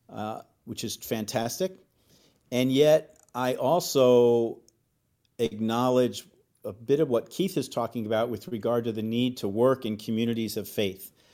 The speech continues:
I happen to believe today that the pushback on our visibility and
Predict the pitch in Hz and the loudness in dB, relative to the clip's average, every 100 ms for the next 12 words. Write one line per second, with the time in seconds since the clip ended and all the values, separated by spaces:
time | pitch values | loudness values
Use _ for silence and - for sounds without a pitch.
0 | _ _ 95 123 139 139 123 110 117 117 | _ _ -4 0 0 0 -2 -2 -2 0
1 | 117 113 - 110 110 107 127 139 _ _ | -2 -4 -8 -4 -2 -2 -4 -6 _ _
2 | _ - 107 - 110 - - 156 - 131 | _ -6 -4 -4 -6 -4 0 0 2 2
3 | 123 123 - 107 113 110 110 107 110 123 | 2 0 -6 -4 -2 0 0 -2 -4 -8
4 | _ _ _ _ 98 107 110 113 107 123 | _ _ _ _ -2 2 2 0 -2 -2
5 | 110 95 117 123 135 151 160 160 _ _ | -2 2 4 6 4 0 -2 -8 _ _
6 | _ _ 110 110 110 107 104 | _ _ -4 -2 -2 -2 -4